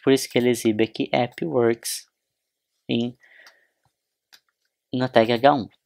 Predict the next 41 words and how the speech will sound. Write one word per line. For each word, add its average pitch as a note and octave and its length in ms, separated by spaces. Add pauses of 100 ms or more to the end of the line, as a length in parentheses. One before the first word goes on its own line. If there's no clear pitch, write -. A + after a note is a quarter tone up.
(840)
É - 60
legal D#3+ 380
que D#3 240
esse C#3 260
server, C#3 440
ele A#2 100
fica - 260
em C#3 60
modo B2 360
de A#2+ 640
execução A#2 680 (160)
contínua B2 560
e, D3 280
e B2+ 140
ele B2+ 140
fica - 180
escutando C3 460
o - 40
seu F3 200
código. G#2+ 400
Então B2+ 260
eu B2+ 80
não C3+ 80
vou D3+ 80
fazer D#3 300
nada C#3+ 320
aqui C3+ 360 (200)
no A#2 60
servidor. A#2 600 (560)
Eu - 80
simplesmente E3+ 560
vou B2+ 220
aqui B2 240
nesse A2+ 340
app A2+ 420 (320)
component A2 560
T C3 120
S C3 340
e - 20
vou E3 120
alterar D#3+ 480